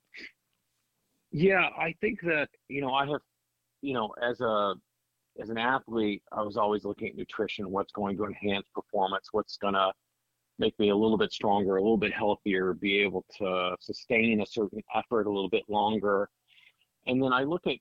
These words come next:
you know, I, I'm familiar with him and the work on longevity. And I don't, you know, I think that I am,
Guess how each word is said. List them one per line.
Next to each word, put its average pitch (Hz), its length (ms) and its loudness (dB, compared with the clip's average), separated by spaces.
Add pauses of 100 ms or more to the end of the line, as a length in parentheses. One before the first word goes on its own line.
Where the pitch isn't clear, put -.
(260)
you 131 80 -4
know, 123 80 0
I, 123 220 0
I'm 120 120 -4
familiar 131 460 0
with 113 240 -2
him 107 400 -2 (340)
and 101 600 -4
the 98 100 -4
work 104 320 -4
on 98 180 -6
longevity. 98 840 -2 (1120)
And 113 520 -4 (300)
I - 180 -8
don't, 208 380 -2 (1200)
you 170 140 0
know, 165 120 4
I 147 260 4
think 175 260 2
that 135 320 2 (1080)
I 151 200 2
am, 127 260 0